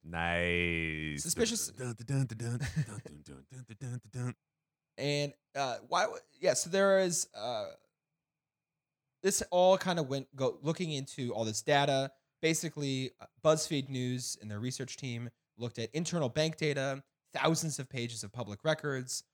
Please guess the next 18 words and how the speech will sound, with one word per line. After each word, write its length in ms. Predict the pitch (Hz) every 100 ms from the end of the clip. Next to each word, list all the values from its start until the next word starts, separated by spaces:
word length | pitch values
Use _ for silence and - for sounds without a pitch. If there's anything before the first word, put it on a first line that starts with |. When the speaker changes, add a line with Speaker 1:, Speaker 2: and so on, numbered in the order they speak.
| _
Speaker 2:
hundreds 440 | - 180 175 185 143
of 120 | 131
interviews 460 | 120 123 120 107 104
with 120 | 98
sources 520 | - 147 143 143 127
across 320 | - 127 127
the 100 | -
globe, 460 | 107 151 151 147 151 _ _ _ 123
dozens 480 | 165 175 180 160 135
of 80 |
Freedom 360 | - 135 117 101
of 140 | 95
In-, 180 | 101 95 - _ _
Freedom 260 | 160 143 131
of 100 | 120
Information 560 | 110 107 117 170 -
Act 140 | 151 -
filings, 500 | 143 135 127 135